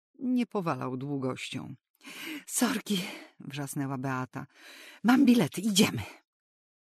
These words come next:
Zamachała nam przed nosem świstkami papieru. Weszłyśmy do kina.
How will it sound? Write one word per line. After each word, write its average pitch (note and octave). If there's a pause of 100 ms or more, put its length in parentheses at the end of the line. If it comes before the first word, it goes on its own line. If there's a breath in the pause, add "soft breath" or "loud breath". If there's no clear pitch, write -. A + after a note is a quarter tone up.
(220)
Zamachała A3+
nam A#3
przed E3
nosem G3+
świstkami C#3
papieru. A#2 (920)
Weszłyśmy F3+
do C#3+
kina. C#3+